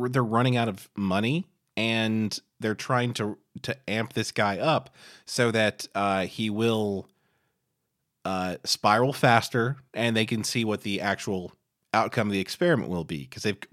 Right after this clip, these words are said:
probably already collected a decent amount of data and now they need to,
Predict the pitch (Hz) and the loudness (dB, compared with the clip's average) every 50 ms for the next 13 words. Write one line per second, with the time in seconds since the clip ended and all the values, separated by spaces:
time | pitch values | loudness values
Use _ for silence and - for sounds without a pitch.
0 | - - 202 196 175 156 135 127 120 113 - - 123 110 - - 98 92 90 98 | -2 0 2 4 4 6 6 6 4 4 2 0 -2 -2 0 0 -2 -2 -2 -4
1 | 90 - - 92 85 85 87 113 127 147 147 135 127 123 113 - - - - - | -6 -6 -6 -8 -8 -8 -4 0 2 2 2 2 2 0 -2 -4 -10 -18 -20 -20
2 | - - - - _ _ _ _ - 113 113 113 113 113 113 110 107 107 104 107 | -20 -20 -20 -20 _ _ _ _ -2 0 2 4 4 4 4 4 2 0 0 0
3 | 107 104 101 - - 110 101 101 98 95 95 | -2 -2 -4 -4 -2 -2 0 0 0 0 -2